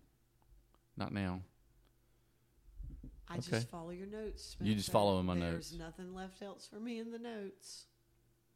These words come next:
Speaker 2: <laughs>
Speaker 1: Do you want to add anything?
Speaker 2: No.
Speaker 1: No?
Speaker 2: No, I was finished with that topic.
Speaker 1: Well, I thought about taking a little bit of time to talk about my, my Bible reading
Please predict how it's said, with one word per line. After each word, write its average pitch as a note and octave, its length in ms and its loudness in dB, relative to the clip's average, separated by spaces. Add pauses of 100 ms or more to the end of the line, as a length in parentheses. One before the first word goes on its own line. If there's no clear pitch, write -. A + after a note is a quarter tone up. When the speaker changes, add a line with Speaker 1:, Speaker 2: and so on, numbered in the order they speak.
(420)
Speaker 2:
<laughs> - 0 -
Speaker 1:
Do - 1120 -10
you A2+ 80 4
want A2+ 220 6
to G2+ 100 0
add A#2 220 0
anything? D#3 480 0 (260)
Speaker 2:
No. F#3+ 380 -8 (400)
Speaker 1:
No? B2 240 0 (520)
Speaker 2:
No, G#3+ 420 -10
I F#3+ 140 -6
was A3 200 -8
finished G3+ 400 -10
with - 120 -20
that - 200 -16
topic. - 420 -18 (160)
Speaker 1:
Well, B2+ 160 6
I - 20 4
thought D3 240 2
about G2 320 2 (560)
taking G2 640 -2
a F#2 40 -6
little G2 220 -2
bit F#2 320 -2 (600)
of G2 200 -4
time F#2 340 -2
to E2+ 80 -4
talk F#2+ 220 0
about F2 220 -2
my, D#2+ 260 -4 (440)
my F2 140 -2
Bible G2 300 4
reading E2 400 -4